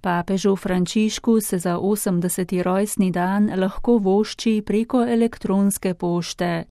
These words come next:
in sicer na sedem različnih naslovov, ki ustrezajo latinskemu, italijanskemu, španskemu in portugalskemu, angleškemu, francoskemu, nemškemu in poljskemu jeziku.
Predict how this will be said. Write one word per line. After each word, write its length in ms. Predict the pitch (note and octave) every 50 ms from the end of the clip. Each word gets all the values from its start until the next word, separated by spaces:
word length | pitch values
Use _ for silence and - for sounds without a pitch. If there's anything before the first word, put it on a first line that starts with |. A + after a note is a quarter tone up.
| -
in 300 | - G#3+ G3+ G3 F#3+ F#3+
sicer 640 | - - A3 G#3 - - G3+ G3 G3 G3+ G3+ G3+ G#3+
na 140 | G#3 G#3 G#3
sedem 500 | G3+ - - A3+ A3+ G#3+ A#3 A#3 A3+ G#3+
različnih 720 | G3+ G3 F#3+ F#3+ - G3+ G#3 G3+ - - G3+ F#3+ F3+ - -
naslovov, 840 | F#3 F#3 F3 - - F#3 F3+ F3+ F#3 F#3 F#3 F#3+ G3 G3 F#3+ G3
ki 160 | - - G3 F#3+
ustrezajo 840 | F3+ F3+ - - - F#3+ G3 F#3 F#3+ F3 - F#3 F3+ F#3 F3+ F3+
latinskemu, 960 | F3+ F#3 F3+ F3+ - G#3 G#3 G#3 G#3 G#3 - - - G#3 G3+ G3+ G3+ G3+ G3+ G3
italijanskemu, 1040 | G3+ G3 - F#3 F#3+ F#3+ F#3+ G3 G3+ G#3 G#3+ G#3 - - G3+ G3 G3 G3 G3 G3
španskemu 760 | G#3 - - - F3+ F3+ F3 F3+ E3+ - - F#3 F3+ F3+ F#3 F3+
in 160 | F3+ F3+ F3
portugalskemu, 1200 | - G#3 G3+ G3+ G3+ - - A3 F#3+ F#3 F3 F3 F3+ F3+ - - - G3 G3 G3 G3 F#3+ F#3+ - -
angleškemu, 880 | F#3+ F#3 F#3 F3+ F#3+ G#3+ G#3+ G#3+ - - - - G#3+ G#3 G#3 G#3 G#3+
francoskemu, 1000 | G#3+ - G3 F#3+ F#3+ F#3 - - A3 A3+ A3+ - - - B3 A3 A3 A3 G#3+ G#3+
nemškemu 800 | G3+ F3+ F#3 F#3+ G3+ G#3+ A3 - - - A3 G#3+ G#3 G#3+ G#3+ G#3+ G#3+
in 200 | A#3 A#3 A#3 A#3
poljskemu 760 | - F#3+ F#3 F#3 F#3 F#3+ - - - G3+ G3 G3 F#3+ F#3+
jeziku. 880 | F#3+ F#3 F#3+ G3 G3 F#3 - F#3 F3 E3+ E3+ - - F3+ F3+ F3+ E3+ E3+